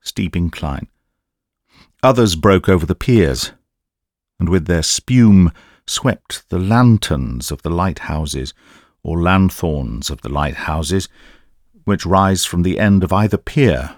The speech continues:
of Whitby Harbour. The wind roared like thunder, and blew with such force that it was with difficulty that even strong men kept their feet, or clung with grim clasp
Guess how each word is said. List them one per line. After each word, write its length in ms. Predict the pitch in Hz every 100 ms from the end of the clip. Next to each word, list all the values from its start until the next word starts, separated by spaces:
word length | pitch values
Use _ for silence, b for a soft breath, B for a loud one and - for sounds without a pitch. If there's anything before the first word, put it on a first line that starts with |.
| _
of 180 | 92 78
Whitby 440 | 82 - - -
Harbour. 540 | 80 - 104 87 67 - _ _ _ _ _ _ _ _ _ _ _ _ _
The 100 | 95
wind 320 | 101 113 95
roared 380 | 82 92 90 85
like 220 | 78 76
thunder, 460 | - 92 87 78 73 b b b b -
and 280 | 98 92
blew 240 | 71 113 110
with 180 | 95 -
such 300 | - 127 -
force 500 | - 170 101 82 -
that 240 | 92 95
it 140 | 104
was 340 | 82 104 110 87
with 220 | 95 78
difficulty 760 | 147 - 139 - 82 - 82
that 180 | 78 80
even 300 | 104 95 92
strong 640 | 90 - - 135 135 101 92
men 360 | 82 71 -
kept 420 | - - - - -
their 220 | 76 76
feet, 440 | - 139 117 - - _ _ _ _ _ _ _ _ _
or 160 | - 90
clung 400 | - 113 107 98
with 240 | 92 80
grim 420 | 80 98 107 95
clasp 600 | 87 - 131 104 82 -